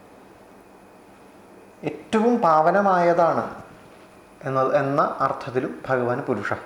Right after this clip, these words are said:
എന്ന് നാമം. അതായത് പാപങ്ങളെ ദഹിപ്പിക്കാൻ സാധിക്കുന്നു എന്നും ഒരർത്ഥം,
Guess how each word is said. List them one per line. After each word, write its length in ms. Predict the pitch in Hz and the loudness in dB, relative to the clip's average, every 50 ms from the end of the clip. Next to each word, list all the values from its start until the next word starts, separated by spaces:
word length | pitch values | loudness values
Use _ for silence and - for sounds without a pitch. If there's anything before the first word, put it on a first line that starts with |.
| - - - | -14 -20 -16
എന്ന് 140 | 139 123 113 | -10 -8 -6
നാമം. 280 | 107 107 110 107 - - - - - - - - - - - - - - | -6 -6 -8 -10 -12 -14 -18 -20 -20 -20 -20 -20 -20 -20 -20 -12 -4 0
അതായത് 300 | 127 127 135 143 175 175 | 2 2 2 2 2 0
പാപങ്ങളെ 600 | 170 127 120 123 - 143 139 139 139 147 160 185 | 0 0 2 2 0 0 0 0 0 2 2 2
ദഹിപ്പിക്കാൻ 600 | 175 147 127 131 127 - 135 123 - 147 151 170 | 0 0 -2 -2 -4 -4 -6 -2 -2 -2 -2 0
സാധിക്കുന്നു 1040 | - 160 123 117 120 - 143 - - 170 156 160 170 185 196 196 196 - - - - - - - - - - - - - | 0 0 0 0 0 -2 -4 -2 -2 -2 0 2 2 2 0 0 -2 -6 -12 -16 -20 -20 -20 -20 -20 -20 -20 -20 -12 -8
എന്നും 380 | - 139 139 143 151 160 - - - | -6 -4 -4 -4 -4 -6 -8 -6 -2
ഒരർത്ഥം, 540 | - 135 143 143 143 143 147 160 208 - | 0 2 2 2 0 -2 -4 -4 -4 -6